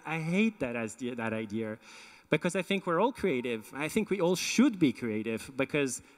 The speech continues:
that's how we can have an impact. And that city really breaks down that barrier.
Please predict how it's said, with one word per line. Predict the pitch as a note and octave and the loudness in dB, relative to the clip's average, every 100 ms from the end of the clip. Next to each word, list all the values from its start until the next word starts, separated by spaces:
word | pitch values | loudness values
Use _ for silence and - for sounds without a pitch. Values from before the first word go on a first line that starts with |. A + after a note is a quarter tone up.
| _ | _
that's | C#3+ - | -6 -2
how | D3+ | -4
we | D3 | -4
can | C3+ | -6
have | C3+ C3+ | -6 -4
an | C#3+ | -2
impact. | G#3 E3+ A#2 - - _ _ _ _ _ _ - | -2 -2 -8 -12 -20 _ _ _ _ _ _ -6
And | C3 | -2
that | G3 - | -2 -2
city | A#3 G#3+ F3 | -4 -2 2
really | D#3 E3+ D#3+ | 4 4 4
breaks | C3 E3 C#3 | 4 0 0
down | D#3 D3+ | 0 2
that | C3+ A#2 | 0 0
barrier. | A#2 B2 B2 G#2+ | -2 0 -2 -4